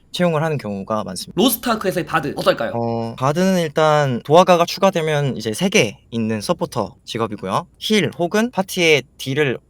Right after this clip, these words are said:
Speaker 1: 그러니까 순간적으로 뻥튀기 시켜줄 수 있으면서 유용한 공격력 버프나 공속 버프 이런 것들을 좀 주면서 레이드를 조금 더 쉽게, 좀 더 편하게 도와주는 직업입니다.
Speaker 2: 잘 모르시는 분들도 많으신데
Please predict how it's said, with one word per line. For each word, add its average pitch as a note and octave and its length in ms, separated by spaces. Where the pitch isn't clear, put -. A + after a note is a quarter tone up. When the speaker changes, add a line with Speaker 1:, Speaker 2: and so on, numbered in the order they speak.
Speaker 1:
그러니까 A2 100
순간적으로 F3+ 680
뻥튀기 F#3 360
시켜줄 C#3 360
수 - 160
있으면서 A2 680
유용한 B2+ 520
공격력 C#3+ 380
버프나 B2 380
공속 C3+ 400
버프 E3 360
이런 A2+ 240
것들을 G#2+ 320
좀 G#2+ 200
주면서 C3 600
레이드를 B2+ 320
조금 A2 220
더 G2+ 80
쉽게, - 480
좀 B2 140
더 A#2 100
편하게 G#3 500
도와주는 B2 600
직업입니다. - 500
Speaker 2:
잘 F3+ 180
모르시는 A#3+ 480
분들도 G#3 240
많으신데 D3+ 680